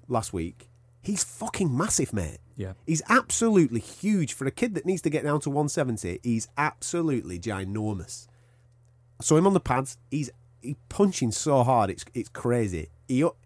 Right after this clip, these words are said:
Speaker 1: he only needs to land once in order for Thompson to feel it. And he'll see it. <clears throat>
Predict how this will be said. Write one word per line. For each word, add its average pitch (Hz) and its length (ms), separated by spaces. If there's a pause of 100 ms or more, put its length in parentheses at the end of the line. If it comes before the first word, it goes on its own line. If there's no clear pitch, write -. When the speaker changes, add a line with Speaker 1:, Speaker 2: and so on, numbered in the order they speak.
(300)
Speaker 1:
he 143 120
only 254 180
needs 233 300
to 214 120
land 156 520
once 135 420
in 117 80
order 120 300 (320)
for - 100
Thompson 131 480
to 117 140
feel 139 440
it. 98 140 (1080)
And 151 120
he'll 180 120
see 302 300
it. 190 140 (160)
<clears throat> 208 320